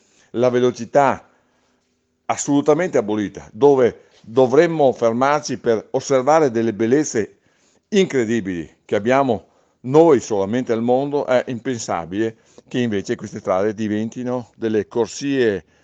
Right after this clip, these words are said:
della pista di qualsiasi motodromo o, o, o altro tipo di circuito, e che diventino soprattutto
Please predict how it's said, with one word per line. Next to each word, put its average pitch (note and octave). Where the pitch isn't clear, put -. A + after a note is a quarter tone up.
della B2
pista B2
di A2+
qualsiasi A#2
motodromo B2
o, A2
o, F#2+
o A2+
altro A2+
tipo G#2+
di G2+
circuito, A2+
e B2+
che C3
diventino C3+
soprattutto A#2